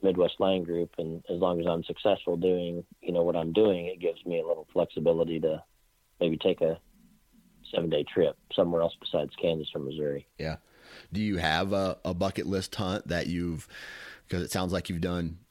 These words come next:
Speaker 2: elk before, it sounds like you've done moose before. Is there a, is there another animal or, or another state that you really wanna get to, uh, in the next handful of years and, and experience another hunt?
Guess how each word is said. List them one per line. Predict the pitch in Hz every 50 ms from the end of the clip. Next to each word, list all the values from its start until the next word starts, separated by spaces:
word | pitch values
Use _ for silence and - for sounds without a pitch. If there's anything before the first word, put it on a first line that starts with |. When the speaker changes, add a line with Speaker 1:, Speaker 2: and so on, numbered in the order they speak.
| _ -
Speaker 2:
elk | 71 76 73 - -
before, | 71 - - 76 73 80 82
it | -
sounds | - 80 85 82
like | 90 85 82 -
you've | 85 82 80
done | 85 82 82 82 82 76
moose | 73 76 76 - -
before. | - - - - 82 78 82 85 85
Is | 78 80 80
there | 87 90 87 82 85 - -
a, | 82 82 80 80 78 71 - _ -
is | 82 82
there | 101 95 87
another | 87 90 98 92 92 85 - -
animal | 82 90 90 92 95 95 95 95 92 90
or, | 80 - -
or | - 85 85 82 80 78 - - - - - - -
another | 82 90 92 90 85 80
state | - - - - - 95 92 92 90 - - _ _ _ _ _ _ _ _ _ _ -
that | 78 85 87 - -
you | 80 85 85
really | 73 76 82 87 90 85 85 87
wanna | 85 85 82 82
get | 80 87 87 - -
to, | - 101 92 90 87 90 80 - _ _ _ -
uh, | 73 73 73 76 80 73 - - _ _ _ _
in | 82 80
the | 78
next | 80 85 85 - - - -
handful | 80 90 85 82 - - 80
of | 80 82
years | 85 85 85 85 85 87 82 -
and, | 82 80 -
and | - 76 78 76 78
experience | 76 - - - 82 82 85 90 78 - - _ _ _ _ _ _ _ _ _ _ _ _ _ -
another | - 82 80 78
hunt? | 85 90 85 -